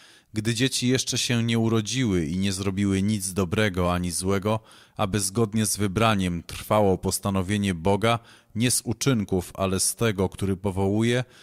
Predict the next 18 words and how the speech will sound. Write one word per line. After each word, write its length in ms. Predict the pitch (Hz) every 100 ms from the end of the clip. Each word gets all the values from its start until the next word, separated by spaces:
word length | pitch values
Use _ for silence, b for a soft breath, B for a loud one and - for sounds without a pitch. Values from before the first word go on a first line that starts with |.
| B B -
powiedziano 640 | 117 113 110 127 131 123
jej, 220 | 123 120
że 160 | 104 110
starszy 540 | - 123 117 - -
będzie 280 | 104 107 104
służył 380 | 101 - 101 107
młodszemu, 680 | 107 104 - 120 90 76 73
jak 220 | 85 -
jest 220 | 95 -
napisane: 640 | 95 101 - 104 101 101 - B B B B -
„Jakuba 500 | 101 107 - 127 107
umiłowałem, 1000 | 95 98 98 95 95 123 127 90 80 78 85
ale 360 | 90 95 101 101
Ezawa 440 | 98 101 87 98
znienawidziłem”. 920 | 87 101 98 92 95 107 98 78 71 - _ _ _ _ _ _ b b b b b
Cóż 260 | - 139 123
więc 300 | 135 127 -
powiemy? 580 | 131 117 123 98 80